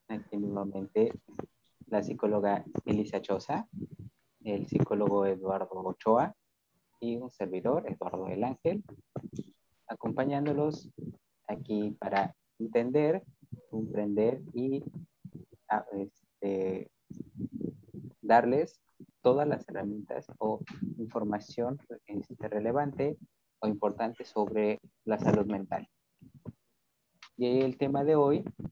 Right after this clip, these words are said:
va a tratar precisamente sobre las corrientes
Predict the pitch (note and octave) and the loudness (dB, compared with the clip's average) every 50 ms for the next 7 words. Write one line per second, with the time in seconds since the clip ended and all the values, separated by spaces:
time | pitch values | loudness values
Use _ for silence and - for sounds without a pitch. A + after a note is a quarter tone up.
0 | _ - - A2 G#2+ - A2+ G#2+ A3 A2 A2 - - A#2+ - - - - B2 - | _ 0 0 0 2 2 0 -2 -2 -2 -6 -6 -8 -8 -6 -6 -4 -4 -4 -4
1 | - A#2 A2+ - - - - - - - A#3 - - - - - _ _ _ _ | -4 -4 -6 -8 -10 -8 -4 -2 0 2 2 2 0 0 -8 -20 _ _ _ _
2 | _ _ - G#2+ G#2 G#2+ - - _ - G#2+ G#2+ B2 C3+ C#3+ C#3+ C#3 C#3+ - D3+ | _ _ -2 0 0 -2 -2 -8 _ -2 -2 0 4 4 4 4 2 0 0 0
3 | D#3+ G3+ G3+ - _ | 0 0 0 -4 _